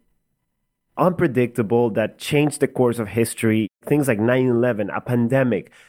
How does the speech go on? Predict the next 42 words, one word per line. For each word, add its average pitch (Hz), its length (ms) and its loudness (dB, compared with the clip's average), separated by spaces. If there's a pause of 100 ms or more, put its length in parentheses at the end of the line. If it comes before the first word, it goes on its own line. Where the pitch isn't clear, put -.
(140)
these 139 220 0
things 143 260 0
will 127 340 2
happen. 107 460 -4
At - 220 -4
the 127 100 4
end 156 100 4
of 160 80 0
the 127 100 2
day, 120 200 0
we 120 140 -2
can't 170 240 -2
forget, 131 520 0
Jackson, 98 380 -2
that 98 220 2 (560)
the 127 200 2
world 120 680 2
is 117 580 0 (580)
billions 143 520 0
of 113 160 -12
people 135 440 -2
interacting 123 920 0
every 123 300 2
single 107 440 -2
day. 101 380 0 (200)
So 135 380 0
your 120 240 2
sample 156 580 0
size 101 380 -2
for 113 260 -2
outcomes 131 520 0
is 113 180 -2
huge. 170 680 0 (100)
And 117 160 2
that's 180 180 2
what 170 100 0
he 139 120 0
means, 143 340 0
right? 104 240 -2
He 123 140 -2
means 143 360 -2
that 131 260 -2